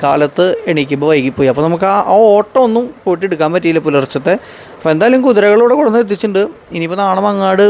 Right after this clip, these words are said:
പൂരാണ്. അപ്പോൾ കുതിരയുടെ പരിപാടികളൊക്കെ കഴിഞ്ഞു. ഇക്കൊല്ലം നമുക്ക് ആ പുലർച്ചെ കുതിരയുടെ കൂടെ ഓടി വരാൻ പറ്റിയില്ല. അപ്പോൾ അതിലെനിക്ക് നല്ല വിഷമമുണ്ട്. അപ്പോൾ നമ്മളെന്തായാലും അടുത്ത പ്രാവശ്യം എന്തായാലും തലേദിവസം പോയിട്ട് എടുത്തില്ലെങ്കിലും പിറ്റേ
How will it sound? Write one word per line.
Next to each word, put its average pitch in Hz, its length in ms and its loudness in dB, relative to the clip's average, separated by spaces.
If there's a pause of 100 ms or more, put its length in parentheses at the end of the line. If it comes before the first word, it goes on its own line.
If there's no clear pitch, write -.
(160)
പൂരാണ്. 180 480 0 (720)
അപ്പോൾ 139 260 0 (540)
കുതിരയുടെ 160 360 0
പരിപാടികളൊക്കെ 185 520 2
കഴിഞ്ഞു. 175 260 0 (440)
ഇക്കൊല്ലം 247 380 0
നമുക്ക് 226 260 0 (260)
ആ 196 40 2 (120)
പുലർച്ചെ 202 460 0 (140)
കുതിരയുടെ 190 340 0
കൂടെ 196 200 0
ഓടി 175 180 2
വരാൻ 165 200 2
പറ്റിയില്ല. 151 300 0 (260)
അപ്പോൾ 151 160 -2
അതിലെനിക്ക് 165 420 -2
നല്ല 170 180 0
വിഷമമുണ്ട്. 160 340 -2 (240)
അപ്പോൾ 143 180 -8
നമ്മളെന്തായാലും 160 400 0
അടുത്ത - 200 -6
പ്രാവശ്യം 196 280 0
എന്തായാലും 214 480 0 (680)
തലേദിവസം 226 400 2
പോയിട്ട് 254 200 0
എടുത്തില്ലെങ്കിലും 220 500 -2 (480)
പിറ്റേ 233 160 -2